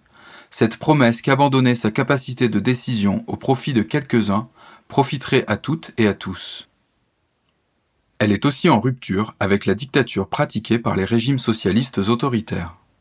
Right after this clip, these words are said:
À cette exigence de démocratie directe, nous ajoutons la lutte contre toutes les aliénations et contre toutes les oppressions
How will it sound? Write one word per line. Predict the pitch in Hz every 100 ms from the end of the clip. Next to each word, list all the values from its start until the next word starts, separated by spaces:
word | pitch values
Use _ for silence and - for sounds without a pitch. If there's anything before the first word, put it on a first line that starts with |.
| _ _ _ _ _ _ _ _ _ _
À | 104
cette | - 113
exigence | 175 160 151 143 165
de | 113
démocratie | 98 127 151 131 - 117
directe, | 104 98 120 - - _ _ _ _
nous | 107 110
ajoutons | 147 139 131 170
la | 110
lutte | 101 160 160
contre | 226 220 107
toutes | - 202 -
les | 135
aliénations | 120 107 107 98 - 101 123 - -
et | 110
contre | 117 - 117
toutes | - 190 -
les | 127
oppressions | 123 - 107 - 90